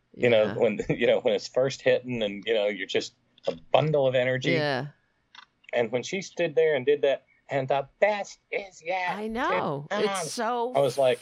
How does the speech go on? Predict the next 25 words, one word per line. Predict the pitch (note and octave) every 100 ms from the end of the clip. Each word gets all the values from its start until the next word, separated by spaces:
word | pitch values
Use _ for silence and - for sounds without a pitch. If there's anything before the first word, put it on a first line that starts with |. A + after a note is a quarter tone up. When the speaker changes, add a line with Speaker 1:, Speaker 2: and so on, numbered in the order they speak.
| -
Speaker 1:
"Oh, | A#2 D3
honey." | C#3 C3+ C3 C3 F2+ F2+ _ -
Speaker 2:
Right. | F3 A3 F4 F#4+ A#3 - - _ _ _
The | - A#4 A#4 A#4+ A#4+ A#4+
be-, | G4+
like, | F4 D#4+
what | G#3+ C4 B4 C#5
is | G#3+
this? | G#3 A#3 G3 -
And | - A3+ G3
that's | B3+ -
what's | D#4 -
so | C4+ B3
weird, | G3 A#3+ G#4+ - C3 - - - -
because | F3+ F3+ A3 F#3 F#3 F3+ -
I | - D#3+
remember | D#3+ D#3+ F3 A#3 B3
her | C4 B3 B3 C4+ -
at | E3+ F3
the | G3+
time | - F#3+ F3 E3+ E3+ E3 - _ _ _ _ _
just | - _ - -
being | - E3 D3
a |
normal | A2 A#2 C#3 G#3 A3+ A#3 A#3+ A#3+ A#3+